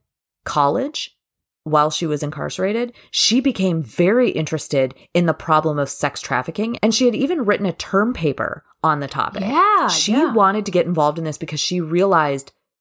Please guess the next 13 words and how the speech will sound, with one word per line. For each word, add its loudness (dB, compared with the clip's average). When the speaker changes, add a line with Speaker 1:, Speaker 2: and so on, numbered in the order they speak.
Speaker 1:
that's 0
exactly 0
what -2
happened -6
to -10
her. -6
Speaker 2:
Absolutely. -4
She -2
finally 0
had 0
a 2
better 0
understanding -2